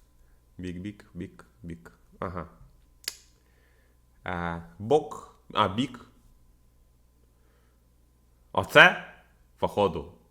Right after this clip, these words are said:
Йосип Драний, да? Походу, та, коротше. <laughs> Чат, ну ви ж поняли, да? Тут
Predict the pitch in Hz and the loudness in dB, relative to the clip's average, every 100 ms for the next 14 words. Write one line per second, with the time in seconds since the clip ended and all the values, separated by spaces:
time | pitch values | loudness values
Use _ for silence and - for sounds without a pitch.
0 | _ - 101 113 110 90 95 85 76 65 | _ -4 -2 0 -4 0 0 0 -2 -14
1 | - - - - - - - - _ _ | -20 -18 -2 -2 -2 -8 -20 -20 _ _
2 | - - - - - - - - 117 - | -20 -20 -20 -20 -20 -20 -20 -10 -6 0
3 | 151 - - - - - 104 92 - - | 0 0 -14 -6 -6 -2 -2 -2 -6 -14
4 | - - 151 - - - - - - 156 | -8 -2 -2 -2 -16 -20 -18 -12 2 4
5 | 123 160 180 165 - - 113 98 80 76 | 4 0 -6 -6 -8 -6 -6 -4 -6 -8
6 | 90 98 87 - - - - - - - | -10 -12 -16 -20 -20 -20 -16 -10 -8 -10
7 | - - - - - 226 240 | -20 -20 -20 -20 2 4 4